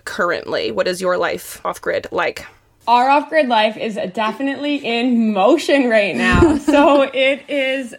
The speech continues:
Speaker 1: Yeah.
Speaker 2: very, I would call it glamping at its best right now.
Speaker 1: Oh.
Speaker 2: So we don't have, like, an indoor bathroom without doing, like, ten other steps,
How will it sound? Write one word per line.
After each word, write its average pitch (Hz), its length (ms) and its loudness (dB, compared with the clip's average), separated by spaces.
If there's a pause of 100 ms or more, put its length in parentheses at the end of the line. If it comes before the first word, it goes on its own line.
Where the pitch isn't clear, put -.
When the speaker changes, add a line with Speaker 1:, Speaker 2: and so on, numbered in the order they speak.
Speaker 1:
Yeah. 202 160 -8
Speaker 2:
very, 311 580 0
I 247 160 0
would 349 200 -4
call 285 320 -4
it 285 480 -6
glamping 226 880 -4
at 220 160 -2
its 196 160 -10
best - 360 -4
right 160 220 -6
now. 190 360 -8 (420)
Speaker 1:
Oh. 302 320 -10
Speaker 2:
So 262 180 -2
we 262 160 0
don't 285 540 0
have, 262 320 0
like, 247 220 -4
an 240 260 -4
indoor 214 580 -2
bathroom 208 520 2
without 208 320 -2
doing, 196 220 -4
like, 185 200 -4
ten 196 200 -6
other 180 200 -4
steps, 185 580 -2